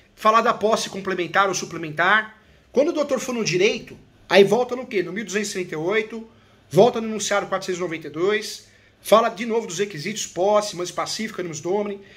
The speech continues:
fala que a posse dela é exclusiva, que a gestão do imóvel é exclusiva, a gestão dela, ela, só ela paga a conta e faz benfeitorias.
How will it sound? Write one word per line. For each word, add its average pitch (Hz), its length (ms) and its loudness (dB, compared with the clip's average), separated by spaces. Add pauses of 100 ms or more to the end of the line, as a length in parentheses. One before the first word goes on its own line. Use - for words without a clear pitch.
(140)
fala 240 280 2
que - 80 -4
a 233 60 0
posse 220 360 -4
dela 190 220 0
é - 20 -4
exclusiva, 208 840 -4 (280)
que 202 80 0
a 226 80 2
gestão 240 580 2
do 220 100 -6
imóvel 190 440 0
é - 20 2
exclusiva, 190 480 -4
a 175 60 2
gestão 175 320 -2
dela, 180 260 4
ela, 190 140 0
só - 160 0
ela 226 120 4
paga 202 260 0
a - 20 -6
conta 214 280 -10
e - 40 -12
faz 190 160 -2
benfeitorias. 180 880 -4